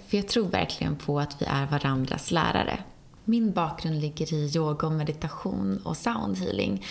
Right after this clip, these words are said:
Och jag skapar wellness retreats runt om i världen och älskar att lära mig nya saker. Så det här känns som ett riktigt häftigt äventyr. Och jag tänker att vi kommer lära känna varandra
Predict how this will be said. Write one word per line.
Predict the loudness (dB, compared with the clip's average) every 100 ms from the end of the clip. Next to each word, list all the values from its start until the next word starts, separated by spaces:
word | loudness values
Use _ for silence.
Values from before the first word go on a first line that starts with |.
| -10
Och | -2 0
jag |
skapar | 2 2 2 4
wellness | 4 4 2 0
retreats | -2 -2 -2 -2 -4
runt | 0 2 2 0
om | -2 0
i |
världen | 0 0 0 0 0 0 -4 -12
och | -8 -6 -6 -4
älskar | -2 0 0 0 2 2 2
att | 0
lära | 0 0 2
mig | 2
nya | 2 0
saker. | 0 0 -2 -2 -2 -2
Så | -2
det |
här | -2 0
känns | 0 0 -2 -4
som | -6
ett | -4
riktigt | -4 -6 -6 -8
häftigt | -8 -8 -6 -2 0
äventyr. | 0 0 0 0 0 -2 -12 -20 -12
Och | 0 2
jag | 4
tänker | 2 2
att | 2
vi |
kommer | 0 0 0
lära | 2
känna | 2 2 2 2 4 2
varandra | 2 2 4 2 2 2 2